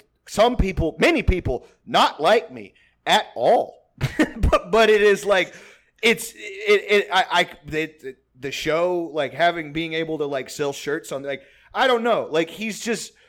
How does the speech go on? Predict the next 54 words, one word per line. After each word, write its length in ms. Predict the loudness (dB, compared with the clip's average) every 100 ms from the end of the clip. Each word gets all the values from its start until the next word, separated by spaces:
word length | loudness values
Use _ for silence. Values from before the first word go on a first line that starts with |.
| _ _ _ _
he's 340 | -6 -6 -2
the 100 | -4
funniest 520 | -2 -2 0 -2 -4
fucking 340 | -2 -2 -4 -4
guy 280 | -2 0
I 80 | -2
know. 340 | -2 -4 -6 -2
Like, 240 | -2 0
Ashley, 640 | 0 0 0 -8 -8 -10 _ _ _ _ _ _ _ _ _ _ _ _ _ _
we 160 | -6 -4
were 100 | -2
ta-, 180 | 0 -2
we 100 | 0
talk 220 | -2 -2
about 180 | 0 0
it 40 |
all 160 | 0 -4
the 100 | -4
time. 280 | -4 -4
Like, 260 | -8 -12 _ _ _ _
she's 320 | -16 -12 -4 -2
like, 220 | -2 0
"I 140 | 0
don't 140 | 0 0
know, 160 | -2
man. 240 | 0 -2 -2
Like, 160 | -4
your 80 | -2
dad's 280 | 2 2 0
something 280 | -6 -4 -2
else. 240 | -4 -4
He's 160 | -10 -12
a 60 |
fucking 340 | -6 -6 -6 -10
trip." 440 | -4 -4 -4 -6
But, 160 | -6 -4
like, 300 | -8 -8 _ _ _ _ _ _ _ _ _ _ _
he, 220 | -18 -16 -12 -4 -4 -4 -18 _
<laughs> 520 | _ _ _ _ 0
last 340 | 4 4 0
Christmas 440 | -2 -2 -2 -10 -8
when 100 | -8
we 80 |
first 240 | -6 -6 -4
started 260 | -4 -4
the 100 | -8
show, 340 | -8 -4 -4 -2
like, 220 | -6 -6
three 160 | -4 -4
weeks 220 | -4 -6
after 220 | -6 -8
we 80 | -10
first 240 | -10 -10
started. 280 | -12 -12